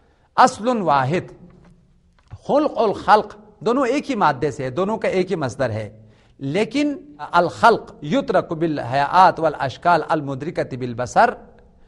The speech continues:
والخلق لا یدرک بالبصر بل بالبصیرہ۔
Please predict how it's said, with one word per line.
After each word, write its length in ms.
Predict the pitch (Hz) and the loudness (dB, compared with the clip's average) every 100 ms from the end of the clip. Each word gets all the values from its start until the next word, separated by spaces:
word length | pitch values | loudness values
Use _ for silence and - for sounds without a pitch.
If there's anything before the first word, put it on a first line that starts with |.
| _ _ _ - _ _ _ - | _ _ _ -20 _ _ _ -8
والخلق 1000 | 143 160 151 135 - - 277 320 - - - - - - _ _ _ - - - _ _ - | 0 2 2 -2 -8 2 6 6 4 -10 -20 -20 -20 -20 _ _ _ -20 -20 -20 _ _ -10
لا 260 | 143 254 | 8 10
یدرک 420 | 262 214 185 180 170 156 143 - - 131 | 10 8 0 -2 0 -2 -4 -10 -18 -2
بالبصر 540 | 202 160 143 - 143 120 110 - - | 0 2 0 0 -4 -4 -12 -20 -2
بل 240 | 160 233 | 2 2
بالبصیرہ۔ 720 | 151 214 151 131 135 127 123 | 2 -2 0 -2 -2 -2 -2